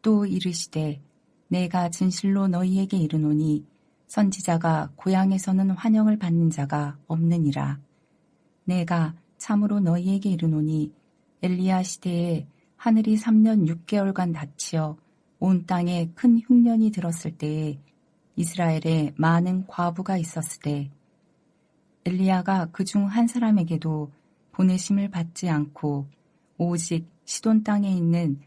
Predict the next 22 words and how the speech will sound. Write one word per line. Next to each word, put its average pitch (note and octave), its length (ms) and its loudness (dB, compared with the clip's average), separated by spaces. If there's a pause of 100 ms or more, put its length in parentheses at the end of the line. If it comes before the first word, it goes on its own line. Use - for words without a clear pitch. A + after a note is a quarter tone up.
(180)
사렙다의 G3+ 680 -2
한 G#3+ 300 2
과부에게 F#3+ 720 -4
뿐이었으며 D#3 880 0 (720)
또 D#3 320 -2 (460)
선지자 G#3+ 540 2
엘리사 F#3 420 -2 (100)
때에 D#3 440 -4 (480)
이스라엘에 F3 580 -2
많은 E3+ 500 2
나병 E3+ 380 0
환자가 F#3+ 360 -2
있었을 C#3+ 460 -8
때 D3 380 -6 (500)
그 F#3+ 80 0
중에 F#3 300 0
한 F#3 260 -2
사람도 D#3+ 640 -4 (320)
깨끗함을 G#3+ 600 0
얻지 E3+ 340 -2
못하고 C#3+ 720 -4 (500)
오직 E3 480 -2